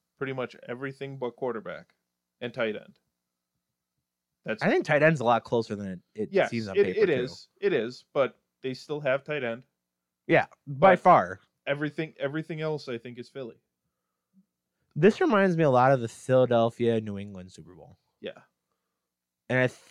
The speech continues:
Speaker 2: I, I know we're a week out from predictions. I think it's gonna go the same way, too.
Speaker 1: Think it's gonna be Chiefs?
Speaker 2: No, I think Philly.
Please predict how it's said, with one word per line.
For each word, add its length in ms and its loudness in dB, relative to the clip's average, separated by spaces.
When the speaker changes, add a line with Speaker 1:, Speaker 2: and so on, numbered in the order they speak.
Speaker 2:
I, 920 -10
I 100 0
know 120 2
we're 140 6
a 60 4
week 220 2
out 160 4
from 120 -18
predictions. 720 -4
I 80 -2
think 140 -8
it's 100 -14
gonna 160 -8
go 140 -6
the 80 -16
same 220 -14
way, 160 -20
too. 140 -20
Speaker 1:
Think 140 -16
it's 120 -20
gonna 140 -20
be 100 -16
Chiefs? 440 -18
Speaker 2:
No, 100 -2
I 80 -4
think 180 -2
Philly. 240 0